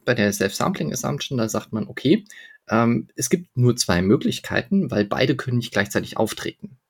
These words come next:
Das heißt, es kann nicht passieren, dass man Kopf und Zahl trifft und dass dann alle drei Möglichkeiten gleichermaßen auftreten. Wenn ich jetzt aber die Grundgesamtheit ändere und das leicht abändere, dann lande ich bei der Me-, M-, Menge aller möglichen Beobachter, weil das ist ja eine Möglichkeit, dass Dornröschen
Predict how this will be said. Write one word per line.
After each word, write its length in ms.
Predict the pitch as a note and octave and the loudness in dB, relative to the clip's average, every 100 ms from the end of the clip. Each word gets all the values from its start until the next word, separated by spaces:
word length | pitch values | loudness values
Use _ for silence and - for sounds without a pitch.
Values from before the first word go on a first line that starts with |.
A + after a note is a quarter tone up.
| _ - | _ -10
Das 160 | - | -2
heißt, 300 | G#2+ A#2 - | 0 0 -4
es 120 | - | -8
kann 380 | - A#2 B2 - - | -2 0 0 -2 -4
nicht 240 | C#3 - | -4 -2
passieren, 460 | B2+ B2 B2+ A#2 G#2+ | -2 0 2 2 2
dass 180 | G2+ - | 0 2
man 260 | G2+ G2+ | 0 0
Kopf 220 | - A#2+ | -2 -2
und 160 | D#3+ C3 | 2 2
Zahl 320 | - F2+ E2+ | 2 0 -2
trifft 380 | - - - - | -4 -12 -12 -12
und 160 | F2+ F2 | -10 -8
dass 200 | - - | -8 -4
dann 340 | F#2+ G2+ - | -2 -2 -4
alle 200 | G#2+ G2+ G2+ A#2 - | 0 2 2 -6 -8
drei 200 | - F2 | -6 -2
Möglichkeiten 580 | G2+ G2+ G#2 - - G2 | -2 -4 -12 -14 -12 -4
gleichermaßen 560 | G2 G2+ - - - G3+ | -2 -2 -4 -8 -10 -12
auftreten. 500 | - - F#3+ - - - - - - - | -16 -20 -20 -20 -20 -18 -16 -18 -10 -2
Wenn 120 | G#2 | -2
ich 100 | G#2 | 0
jetzt 240 | G#2 - | -2 -4
aber 140 | G#2 F#2 | -4 -6
die 60 | |
Grundgesamtheit 640 | - C3 - - F3 - - | -2 -2 -2 -6 -8 -8 0
ändere 280 | F#3 D#3+ G2 | 4 4 2
und 60 | |
das 160 | - - | -2 -6
leicht 260 | - - | -8 -4
abändere, 540 | - - F#2+ G2+ C3 G3+ - - - | -6 -4 -4 -2 -2 -4 -6 -20 -14
dann 120 | - F2+ | -6 -2
lande 180 | G#2+ | -2
ich 60 | G#2+ | -2
bei 100 | - | -4
der 100 | F#2+ | -4
Me-, 180 | G2 F#2 | -4 -4
M-, 600 | F2+ G#2+ A#2 - G#2 - | -4 -4 -4 -4 -6 -8
Menge 380 | - G2 G2+ F#2+ | -6 -2 -2 -4
aller 180 | F2 E2+ | -6 -4
möglichen 520 | G2+ A2+ - C3 F#2+ | 2 2 2 -4 -4
Beobachter, 480 | D2+ D#2 F2 - D#3+ | -4 -2 -2 -2 -2
weil 260 | - - - | -2 -4 -8
das 160 | - - | -8 -4
ist 120 | - | -2
ja 60 | |
eine 120 | G#2+ D#3 | 2 4
Möglichkeit, 580 | A3 A#2+ G#2+ - G#2 | 4 2 -4 -4 -6
dass 180 | - - | -6 -10
Dornröschen 680 | G#2+ G2 G#2+ A#2+ - C3+ | -6 -4 0 0 0 -2